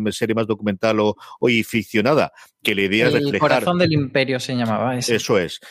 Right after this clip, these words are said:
Speaker 1: que la idea es reflejar cómo es el funcionamiento y especialmente el papel de la mujer en el Imperio Romano. Tenemos la adaptación que teóricamente iba a hacer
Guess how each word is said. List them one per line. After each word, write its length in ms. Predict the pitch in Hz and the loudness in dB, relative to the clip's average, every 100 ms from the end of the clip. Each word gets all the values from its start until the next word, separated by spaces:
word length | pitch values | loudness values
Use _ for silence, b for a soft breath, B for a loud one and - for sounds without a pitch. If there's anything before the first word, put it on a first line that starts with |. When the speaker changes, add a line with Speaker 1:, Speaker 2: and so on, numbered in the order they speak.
| B | B
Speaker 1:
que 100 | - | -4
la 100 | 101 | -2
idea 200 | 98 110 | 0 0
es 60 | 127 | 0
reflejar 560 | 131 - 113 147 143 | -2 -2 -4 -2 -4
cómo 320 | - 123 123 123 | -2 -2 0 0
es 200 | 143 - | 0 -2
el 200 | 92 90 | -4 -4
funcionamiento 840 | 104 92 95 92 107 107 120 120 | -4 -2 -2 -2 -4 0 2 2
y 100 | 110 | 0
especialmente 560 | 92 98 117 110 120 | -2 -4 -4 -4 -4
el 120 | 110 95 | -4 -4
papel 300 | 101 110 107 | -4 -2 -2
de 80 | |
la 60 | 110 | -2
mujer 460 | 104 92 127 120 - B B - | -2 -4 -4 -4 -6 B B -2
en 160 | 110 | 0
el 100 | 101 | 0
Imperio 360 | 95 160 104 107 | -2 0 0 2
Romano. 440 | 113 131 156 214 214 B B - | 2 2 0 0 -4 B B -2
Tenemos 420 | 110 107 123 139 | 0 0 -2 0
la 60 | 139 | 2
adaptación 760 | 135 - 123 - 135 170 147 - | 0 0 -4 -2 0 0 0 -4
que 160 | 107 | -6
teóricamente 600 | 87 95 107 113 113 120 113 | -4 -2 -2 -2 -4 -4 -2
iba 160 | 110 | -2
a 20 | |
hacer 320 | 107 120 120 | -2 0 0